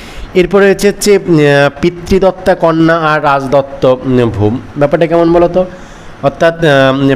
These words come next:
পিতাই কন্যাকে, আহ, দান, আহ, করার একমাত্র অধিকারী, আর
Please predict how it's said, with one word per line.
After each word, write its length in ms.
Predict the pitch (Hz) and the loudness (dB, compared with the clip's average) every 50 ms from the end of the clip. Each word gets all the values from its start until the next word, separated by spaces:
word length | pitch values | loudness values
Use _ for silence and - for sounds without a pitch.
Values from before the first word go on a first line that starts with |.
| 135 - | -2 -2
পিতাই 340 | 151 151 147 190 180 180 175 | -4 -2 0 0 0 0 0
কন্যাকে, 560 | 175 170 165 165 165 175 165 170 175 175 175 | 0 0 0 2 2 0 0 2 2 2 2
আহ, 320 | 180 175 180 160 156 156 | 2 0 0 0 2 2
দান, 340 | 147 135 139 143 151 156 160 | 0 0 -2 -2 -2 -2 -2
আহ, 360 | 165 170 170 160 160 156 151 | -2 0 2 2 4 2 2
করার 420 | 147 - 151 151 156 156 156 160 165 160 - | 2 0 0 2 2 2 0 0 -2 -4 -2
একমাত্র 480 | - 151 135 - 156 151 147 - - 139 | -2 -2 -2 -2 -2 -4 -2 -2 0 0
অধিকারী, 420 | 131 120 123 117 120 113 127 160 - - - - - - - - - - - - | 0 0 0 0 0 0 0 -2 -6 -8 -12 -18 -18 -18 -18 -16 -16 -12 -8 -4
আর 280 | 147 151 147 139 160 | -2 0 0 -2 -2